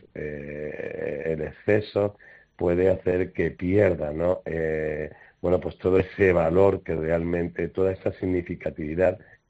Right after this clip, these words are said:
y visibilidad que debe tener una estación de penitencia o una procesión en una hermandad de gloria. Yo creo que conviene que todos hagamos, ¿no? una reflexión,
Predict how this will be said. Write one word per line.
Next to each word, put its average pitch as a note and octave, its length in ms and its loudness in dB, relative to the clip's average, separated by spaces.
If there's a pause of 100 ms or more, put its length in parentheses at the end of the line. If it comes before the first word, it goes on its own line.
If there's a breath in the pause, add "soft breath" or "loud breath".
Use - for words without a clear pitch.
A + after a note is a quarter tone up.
(180)
y F#2 100 -4
visibilidad E2 760 -4
que E2 140 -6
debe E2+ 300 -2
tener E2 400 -4 (280 loud breath)
una F2+ 220 0
estación D#2+ 400 -6
de D2+ 100 -2
penitencia D#2+ 680 -4
o D2 80 -6
una D2 120 -6
procesión D#2+ 580 -6 (400 loud breath)
en E2 100 -2
una D#2 160 0
hermandad D2+ 380 -2
de D2 100 -6
gloria. C#2+ 380 -6 (440 loud breath)
Yo F2 140 -2
creo F2+ 280 2
que D#2+ 600 0
conviene E2+ 380 0
que F2+ 120 -6
todos F#2 360 -2
hagamos, E2+ 460 2
¿no? E2 340 -6
una E2 200 0
reflexión, G#2 800 0